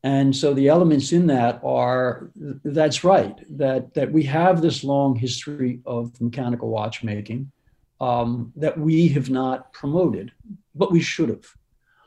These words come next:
Um, and, uh, so there's, there's also, yeah, there's a certain amount of family pride in that.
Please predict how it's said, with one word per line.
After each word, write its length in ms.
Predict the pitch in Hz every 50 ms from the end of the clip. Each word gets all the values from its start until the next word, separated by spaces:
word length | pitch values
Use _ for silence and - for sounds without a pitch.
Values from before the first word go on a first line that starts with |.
| _ _ _ _ -
Um, 600 | 127 123 127 123 120 123 123 123 123 120 120 - - _ _ _ _ _ -
and, 540 | - 156 160 147 135 131 139 143 147 139 - - _ _ _ _ _ _ _ _ _ -
uh, 460 | 139 135 127 131 131 131 127 123 127 - -
so 220 | - - 165 151 135
there's, 420 | 139 143 143 139 131 - - -
there's 360 | - - 151 147 127 - - -
also, 400 | 147 147 156 151 - 147 139 147
yeah, 160 | 170 165 143
there's 160 | 117 135 135
a 40 | -
certain 200 | - 170 165 -
amount 240 | 147 143 143 139 131
of 180 | 120 117 - - -
family 800 | - - - 165 160 170 180 180 175 156 143 135 120 117 117 117 - - _ _ _ _ -
pride 560 | - 135 120 117 113 104 95 90 - - - _
in 160 | - 127 120 110
that. 320 | 110 107 - - -